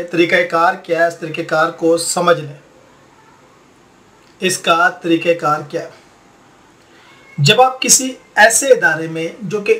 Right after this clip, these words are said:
ईओबीआई से registered हो में मुलाजमत शुरू करते हैं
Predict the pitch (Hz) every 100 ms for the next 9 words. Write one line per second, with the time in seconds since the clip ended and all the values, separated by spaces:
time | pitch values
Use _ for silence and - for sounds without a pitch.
0 | - 208 240 190 175 170 180 151 151 -
1 | 202 196 170 - - - _ _ _ _
2 | _ _ _ 165 185 175 170 175 - -
3 | 185 220 214 147 165 160 -